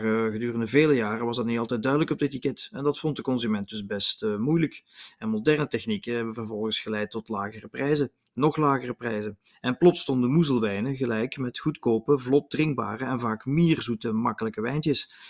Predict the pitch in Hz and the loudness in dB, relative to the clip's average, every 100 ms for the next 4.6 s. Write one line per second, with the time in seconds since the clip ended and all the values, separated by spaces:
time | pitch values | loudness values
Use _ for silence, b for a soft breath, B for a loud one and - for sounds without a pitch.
0 | B B 113 110 107 107 160 - 131 - | B B -8 -2 0 2 2 2 0 -2
1 | 113 107 101 110 95 104 117 - 104 101 | -4 -4 -2 -4 -4 -2 0 0 0 -2
2 | 131 117 107 104 113 139 131 117 101 95 | -2 -2 -2 -2 0 0 -2 -6 -8 -12
3 | 101 - 107 98 104 101 - 113 104 104 | -12 -12 -8 -6 -6 -8 -6 -4 0 0
4 | 104 110 147 165 160 | 0 0 0 0 -2